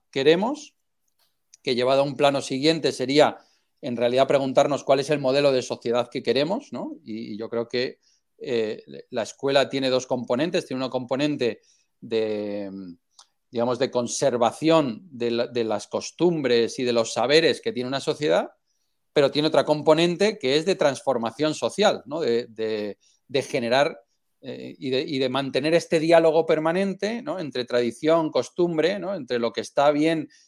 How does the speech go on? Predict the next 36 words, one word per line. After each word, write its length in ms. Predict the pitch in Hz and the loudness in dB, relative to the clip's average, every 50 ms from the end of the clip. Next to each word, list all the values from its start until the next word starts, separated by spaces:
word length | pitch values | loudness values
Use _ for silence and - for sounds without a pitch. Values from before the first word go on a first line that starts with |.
| _ _ | _ _
de 160 | - 135 131 | -8 -4 -2
lo 100 | 123 120 | -2 -2
que 120 | - 120 117 | -2 0 0
ya 160 | 135 135 139 | 0 0 2
somos 420 | - 170 160 156 139 123 - - | 2 2 2 2 2 -2 -2 -4
y 60 | 127 | -2
de 80 | 113 113 | -2 -2
lo 80 | 117 110 | -2 -2
que 100 | 113 113 | 0 0
ya 140 | 131 131 | 0 0
sabemos, 560 | - - 143 156 170 185 202 240 302 - - _ _ _ _ _ _ _ _ _ _ | 0 2 2 2 2 2 0 -2 -4 -6 -10 _ _ _ _ _ _ _ _ _ _
y 160 | - 151 156 | -2 2 4
entre, 600 | 156 165 175 185 175 190 202 220 233 233 - - _ - | 4 4 2 2 2 2 2 2 2 0 -2 -8 _ -6
eh, 320 | 127 123 120 120 - - - - - | -4 -2 -2 -2 -2 -4 -8 -12 -6
junto 380 | - - 190 180 185 185 160 | 0 0 2 4 4 4 4
con, 360 | - 180 185 214 254 302 311 - _ | 6 6 4 4 2 -2 -8 -14 _
eh, 760 | - 131 120 113 107 107 107 104 101 98 98 95 92 98 - _ | -8 -4 -2 -2 -2 -2 -4 -6 -6 -6 -6 -6 -8 -8 -12 _
qué 120 | - 139 131 | -6 -4 -4
necesitamos 420 | 131 123 - - 139 147 143 - | -4 -4 -2 0 0 0 0 0
para 160 | - 123 113 | 0 0 0
transformarnos, 680 | - 107 101 - - 101 98 104 104 - - 85 - - | 0 -2 -6 -8 -8 -10 -10 -10 -10 -12 -14 -16 -20 -18
¿no? 140 | 180 - _ _ _ _ _ _ | -18 -18 _ _ _ _ _ _
Entonces, 180 | _ _ - - | _ _ -8 -4
para 160 | - 120 120 | -2 0 0
mí, 100 | 139 147 | 2 0
el 80 | 143 - | 0 0
segundo 300 | - 123 139 151 165 180 | -2 -2 -2 0 2 2
gran 180 | 185 175 170 | 2 2 0
impedimento 560 | 165 160 151 170 147 147 147 151 165 - 165 | -2 -2 -2 0 0 0 0 -2 0 0 -2
sería 340 | 151 - 143 135 143 143 147 | -2 -2 -2 0 4 6 6
el, 140 | 156 175 185 - _ _ _ _ | 6 4 2 -6 _ _ _ _
oye, 200 | - 143 139 135 | -4 -2 0 0
necesitamos 540 | 127 113 - - 135 139 147 156 175 165 - | 0 -2 -2 -2 0 2 4 4 2 2 2
saber, 420 | - 139 139 156 175 190 - - _ _ - | 2 4 6 6 6 4 0 -8 _ _ -6
eh, 500 | - 127 123 117 113 113 110 104 101 - _ _ _ _ _ _ - | -2 0 2 2 2 2 0 -2 -4 -8 _ _ _ _ _ _ -4
qué, 460 | 123 123 123 120 117 113 113 117 | -2 0 2 2 2 2 0 -2